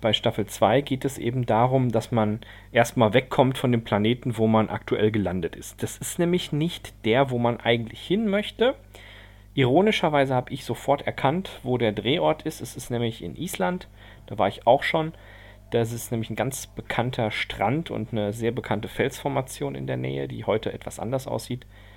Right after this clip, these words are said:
weil ein Teil des Gesteins abgebrochen ist. Und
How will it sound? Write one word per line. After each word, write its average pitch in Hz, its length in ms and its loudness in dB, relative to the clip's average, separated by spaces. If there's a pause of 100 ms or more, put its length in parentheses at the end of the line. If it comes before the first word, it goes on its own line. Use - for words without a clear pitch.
(300)
weil 110 140 0
ein 107 80 -2
Teil 107 220 -2
des 104 160 -8
Gesteins - 360 -10
abgebrochen 127 560 -4
ist. 127 220 -8
Und 104 260 -10